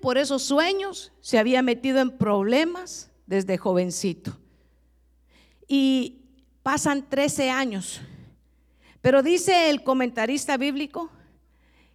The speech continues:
que a José le tomaron trece años, dice, en la universidad de la vida para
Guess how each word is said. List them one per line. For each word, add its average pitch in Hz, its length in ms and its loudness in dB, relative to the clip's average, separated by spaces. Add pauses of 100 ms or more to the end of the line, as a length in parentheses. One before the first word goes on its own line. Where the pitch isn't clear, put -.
(160)
que 247 680 2
a 208 140 -2
José 247 400 -2
le 320 140 -2
tomaron 277 560 -2
trece 269 360 -2
años, 262 580 -2
dice, 214 420 -2
en 226 100 2
la 220 100 4
universidad 214 1000 2
de 185 220 0
la 185 160 2
vida 339 320 0
para 190 420 0